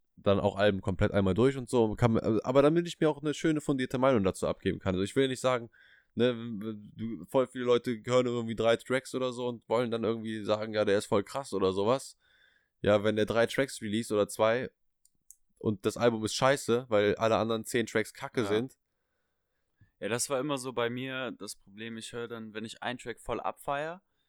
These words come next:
Speaker 2: ich höre den dann so zu Tode, aber so, dann höre ich mal so, was der sonst so bringt. Skip halt so ein bisschen durch, so
Speaker 1: Mhm,
Speaker 2: durch seine
Speaker 1: Schmutz.
Speaker 2: Hits und was der so hat und dann ist es halt alles Schrott. Und dann irgendwann denk ich mir so, ja, okay,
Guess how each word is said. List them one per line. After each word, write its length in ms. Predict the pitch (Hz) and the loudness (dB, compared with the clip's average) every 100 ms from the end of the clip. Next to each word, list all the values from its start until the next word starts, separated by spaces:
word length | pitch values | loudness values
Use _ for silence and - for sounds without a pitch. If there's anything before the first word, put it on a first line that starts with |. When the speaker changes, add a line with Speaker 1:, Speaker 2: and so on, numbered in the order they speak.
| _ _ _ _ - | _ _ _ _ -14
Speaker 2:
ich 180 | 107 | -4
höre 100 | 131 | -2
den 160 | 131 123 | -2 -4
dann 120 | 117 | -6
so 120 | 113 113 | -8 -12
zu 160 | 117 | -14
Tode, 540 | - 120 127 135 147 - _ _ _ _ | -12 -8 -8 -8 -10 -16 _ _ _ _
aber 280 | - 110 117 | -6 -2 -2
so, 360 | 113 120 120 101 | -4 -8 -10 -6
dann 200 | 117 113 | -4 -4
höre 140 | 117 127 | -2 -2
ich 140 | - | -2
mal 140 | 123 120 | -8 -8
so, 120 | 117 | -6
was 180 | 113 - | -6 -4
der 120 | 110 | -4
sonst 280 | 117 135 - | -4 -6 -8
so 100 | 139 | -10
bringt. 460 | 143 160 185 - _ _ _ _ - | -8 -10 -12 -20 _ _ _ _ -10
Skip 340 | - 139 143 | -6 -4 -4
halt 200 | 135 127 | -6 -6
so 80 | 127 | -8
ein 80 | 120 | -6
bisschen 320 | 117 - 113 | -4 -4 -4
durch, 380 | 117 131 156 - | -2 -2 -2 -6
so 340 | 135 135 135 | -10 -10 -10
Speaker 1:
Mhm, 60 | 120 | -10
Speaker 2:
durch 180 | 110 - | -10 -8
seine 220 | 113 110 | -6 -2
Speaker 1:
Schmutz. 120 | 104 | 0
Speaker 2:
Hits 200 | 135 - | -2 -4
und 100 | 123 | -4
was 160 | 117 123 | -4 -4
der 100 | 123 | -6
so 200 | 113 113 | -6 -2
hat 240 | 135 - | -2 -4
und 100 | 120 113 | -12 -12
dann 80 | 117 | -10
ist 120 | - | -8
es 120 | - | -6
halt 120 | 117 | -6
alles 260 | - 113 113 | -4 -6 -6
Schrott. 420 | - 120 143 - _ _ _ _ _ - | -6 -6 -6 -10 _ _ _ _ _ -12
Und 120 | 107 | -8
dann 160 | 110 | -8
irgendwann 320 | 110 117 117 113 | -6 -8 -6 -8
denk 140 | 110 | -8
ich 80 | - | -12
mir 100 | 104 | -14
so, 120 | 98 | -6
ja, 240 | 92 92 92 | -4 -4 -6
okay, 520 | - 95 92 90 | -10 -14 -12 -12